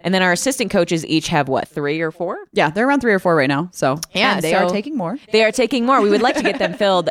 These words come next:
Speaker 1: Jason and Paige, they're fantastic.
Speaker 2: They do both have interviews too. If you haven't listened to those
Speaker 1: Yes,
Speaker 2: podcast
Speaker 1: please go
Speaker 2: episodes.
Speaker 1: listen to them. They're great. They're, they're actually really good
Speaker 2: Yep.
Speaker 1: coaches. So.
Speaker 2: And you can find information about them on our website too, if you wanna
Speaker 1: Yeah.
Speaker 2: see their qualifications.
Speaker 1: Yep,
Speaker 2: Our
Speaker 1: and if
Speaker 2: brand new, beautiful website.
Speaker 1: Mm-hmm.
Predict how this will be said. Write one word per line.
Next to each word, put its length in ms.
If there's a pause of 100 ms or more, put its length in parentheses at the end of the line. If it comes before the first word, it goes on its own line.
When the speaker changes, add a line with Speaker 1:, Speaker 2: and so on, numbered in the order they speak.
Speaker 1:
Jason 560
and 480
Paige, 520
they're 360 (200)
fantastic. 680
Speaker 2:
They 120
do 180
both 200
have 100
interviews 400
too. 260
If 120
you 40
haven't 140
listened 200
to 20
those 60
Speaker 1:
Yes, 260
Speaker 2:
podcast 160
Speaker 1:
please 160
go 60
Speaker 2:
episodes. 60
Speaker 1:
listen 180
to 60
them. 240
They're 360
great. 320
They're, 340
they're 240
actually 240
really 220
good 180
Speaker 2:
Yep. 140
Speaker 1:
coaches. 160
So. 240 (320)
Speaker 2:
And 80
you 60
can 100
find 200
information 400
about 160
them 100
on 100
our 60
website 400
too, 140
if 80
you 80
wanna 140
Speaker 1:
Yeah. 40
Speaker 2:
see 80
their 100
qualifications. 920
Speaker 1:
Yep, 120
Speaker 2:
Our 60
Speaker 1:
and 100
if 40
Speaker 2:
brand 160
new, 80
beautiful 260
website. 380
Speaker 1:
Mm-hmm. 320